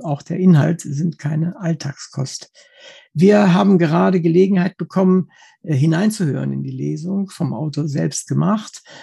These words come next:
Und ich bin gespannt, was uns der Autor Poljak Vlasovec darüber sagen wird.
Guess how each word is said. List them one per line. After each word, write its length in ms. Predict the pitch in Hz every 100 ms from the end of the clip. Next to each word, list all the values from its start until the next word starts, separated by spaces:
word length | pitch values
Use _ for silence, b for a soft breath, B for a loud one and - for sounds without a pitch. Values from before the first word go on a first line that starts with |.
| B
Und 300 | 180 180 180
ich 200 | 240 -
bin 140 | 220 202
gespannt, 540 | 156 - 143 151 - -
was 180 | 190 226
uns 220 | 208 -
der 220 | 165 160
Autor 440 | 180 185 185 156
Poljak 380 | 139 160 156 151
Vlasovec 640 | 135 143 143 - 127 135 - -
darüber 320 | 175 170 196
sagen 480 | 175 214 190 147 127
wird. 260 | 135 -